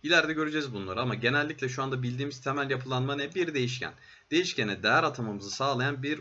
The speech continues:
operatördür. Şimdi biz bunu çok kullandık. Kullandığımızdan dolayı fazla uzatmayacağım ama atama assign diye geçmekte. Assign operatörü diye geçmekte. Herhangi bir elimizdeki değişkene değer atarken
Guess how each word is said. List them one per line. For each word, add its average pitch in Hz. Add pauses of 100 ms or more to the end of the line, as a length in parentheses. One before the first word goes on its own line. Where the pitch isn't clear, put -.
operatördür. 110 (460)
Şimdi 170
biz 208
bunu 190
çok 202
kullandık. 98
Kullandığımızdan 170
dolayı 101
fazla 135
uzatmayacağım 127
ama 107 (300)
atama 190 (200)
assign 175
diye 113
geçmekte. 101
Assign 147
operatörü 123
diye 104
geçmekte. 98 (300)
Herhangi 156
bir 120
elimizdeki 117
değişkene 120
değer 139
atarken 139